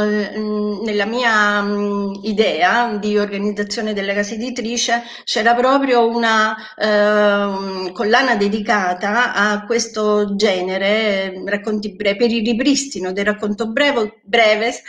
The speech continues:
eh, che, eh, considero, eh, una narrativa, eh, abbastanza, eh, complessa ed importante. Dico sempre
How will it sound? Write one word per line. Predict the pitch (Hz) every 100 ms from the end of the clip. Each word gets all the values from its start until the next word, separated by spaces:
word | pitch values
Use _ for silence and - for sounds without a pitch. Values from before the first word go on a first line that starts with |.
| - - -
eh, | - 196 208
che, | 226 247 240 220
eh, | 214 208 208
considero, | 240 233 220 226 220 220 220 233 233 214
eh, | 214 208 208 202 202 190 220
una | 214 202 208
narrativa, | 208 208 208 208 202 202 202 196 196 -
eh, | 196 196 196 190 190
abbastanza, | 180 208 - 202 208 208 202 196 190 190 -
eh, | 202 190 190
complessa | 202 202 240 254 269 - 208 196
ed | 202 196
importante. | 196 185 180 - 185 170 175 - 180
Dico | 208 202 214 208
sempre | 214 214 214 240 202